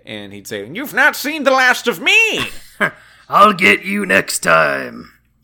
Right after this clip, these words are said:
Speaker 1: "I'll bring all the power next time when we fight in the, uh, next dawn."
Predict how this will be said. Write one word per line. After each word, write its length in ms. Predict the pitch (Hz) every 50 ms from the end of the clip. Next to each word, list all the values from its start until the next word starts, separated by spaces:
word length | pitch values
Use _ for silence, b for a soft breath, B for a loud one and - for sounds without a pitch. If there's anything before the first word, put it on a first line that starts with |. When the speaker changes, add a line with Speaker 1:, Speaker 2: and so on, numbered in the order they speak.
| _ -
Speaker 1:
"I'll 560 | - 262 294 311 330 339 339 339 311 285 247
bring 300 | 170 190 254 262 262 247 220
all 600 | 185 240 320 359 381 381 381 370 339 311 277 226
the 120 | 196 185
power 480 | - 165 165 175 180 185 185 180 170 170
next 340 | 175 208 277 302 - -
time 380 | - 185 185 175 160 151 156 156
when 360 | 156 156 151 160 160 143 147 165
we 340 | 170 165 156 160 165 156
fight 420 | 135 139 - 180 214 254 247 226 170
in 220 | 190 208 196 185
the, 920 | 175 170 170 170 175 180 185 185 185 196 175 165 180 170 180 139 123 151 190
uh, 140 | 196 196
next 280 | 208 277 302 226 131 127 -
dawn." 500 | 247 311 359 392 381 277 151 104 71